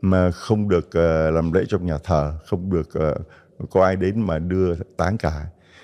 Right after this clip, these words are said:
Đó là tình trạng chung không những ở Việt Nam mà cả thế giới thôi. Cái đó thì, ờ, mình cũng chẳng biết nói gì hơn, cái gì nó đã qua rồi. Dĩ nhiên là nghĩ lại thì cũng buồn, nhưng mà không được đưa vào trong nhà thờ,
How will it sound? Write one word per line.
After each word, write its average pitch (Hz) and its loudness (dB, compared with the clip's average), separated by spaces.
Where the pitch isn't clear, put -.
Đó 110 4
là 117 6
tình 92 2
trạng 92 0
chung 104 0
không 113 0
những 104 0
ở 98 2
Việt 85 -2
Nam 95 2
mà 82 -2
cả 73 -6
thế 104 0
giới 98 2
thôi. 95 4
Cái 92 0
đó 92 2
thì, 78 -2
ờ, 73 -4
mình 95 2
cũng 117 0
chẳng 80 0
biết 110 0
nói 110 0
gì 85 0
hơn, 92 4
cái 107 2
gì 90 2
nó 85 0
đã 98 0
qua 90 2
rồi. 76 -4
Dĩ 110 2
nhiên 139 4
là 101 0
nghĩ 110 2
lại - 2
thì 92 -4
cũng 117 -2
buồn, 87 4
nhưng 104 4
mà 82 2
không 117 -2
được 101 2
đưa 107 6
vào 92 4
trong 98 -2
nhà 85 2
thờ, 80 0